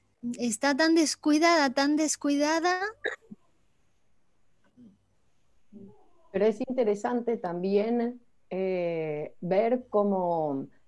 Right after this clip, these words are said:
Speaker 2: la gente vivía sin darse cuenta que estaba viva. Es decir, porque darse cuenta que uno está vivo, que tiene que hacer algo para esa vida,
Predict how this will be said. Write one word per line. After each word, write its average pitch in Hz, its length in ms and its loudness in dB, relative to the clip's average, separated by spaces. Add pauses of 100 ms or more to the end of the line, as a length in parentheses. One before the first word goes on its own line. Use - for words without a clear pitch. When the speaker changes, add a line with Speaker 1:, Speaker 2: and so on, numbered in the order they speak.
(120)
Speaker 2:
la 196 220 6
gente 233 580 2
vivía 220 800 4 (220)
sin 254 240 4
darse 233 260 4
cuenta 247 300 2
que 240 60 -2
estaba 208 300 0
viva. 226 460 -4 (1120)
Es 214 160 6
decir, 214 520 2 (180)
porque 170 260 0
darse 202 300 2
cuenta 226 280 4
que 233 100 2
uno 226 240 2
está 226 240 2
vivo, 220 400 4
que 190 100 0
tiene 196 240 0
que 247 100 2
hacer 202 320 2
algo 269 340 2
para 180 180 0
esa 160 200 -4
vida, 143 440 -6